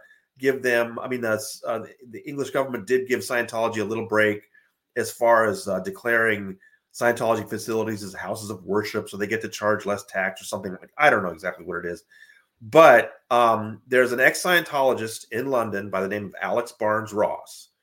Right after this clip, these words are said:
who has been very active lately speaking to, uh, local public officials, and he wrote to his own M P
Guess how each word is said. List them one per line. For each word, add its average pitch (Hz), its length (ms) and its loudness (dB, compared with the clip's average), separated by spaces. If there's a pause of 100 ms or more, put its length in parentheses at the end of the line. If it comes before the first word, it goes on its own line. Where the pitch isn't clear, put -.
(500)
who 120 140 -2
has 110 180 -4
been 101 200 -4
very 120 320 4
active 120 420 -2
lately 95 580 -4 (640)
speaking 127 560 -6
to, 113 580 -4
uh, 101 160 -2
local 113 320 -4
public 113 340 -4
officials, 104 480 -4
and 107 140 -6
he 151 140 -6
wrote 143 380 2
to 175 100 -4
his 156 180 -2
own 151 300 -2
M 151 240 -2
P - 360 -8